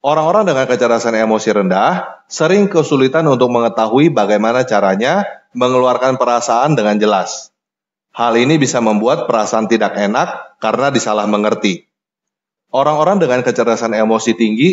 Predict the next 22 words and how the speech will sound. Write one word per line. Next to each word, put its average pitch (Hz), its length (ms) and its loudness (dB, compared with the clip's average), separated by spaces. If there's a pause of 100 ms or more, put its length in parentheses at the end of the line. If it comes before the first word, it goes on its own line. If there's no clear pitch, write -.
(160)
juga 117 240 0
mengalami 104 480 0
disalah 98 480 -2
mengerti. 104 560 -2 (400)
Tetapi, 101 540 0 (420)
mereka 120 480 -2
tahu 135 480 2
bagaimana 107 560 0
dan 104 240 -2
kapan 107 320 -2
untuk 117 240 -2
merubah 110 800 0
cara 139 320 2
menjelaskan 127 560 0
sehingga 104 320 0
menjadi 98 420 0
jelas. - 380 -4 (2750)
Keempat 107 320 0
belas, 95 560 -2 (160)
sangat 135 560 -2
sering 143 320 2
berdebat. 107 560 -2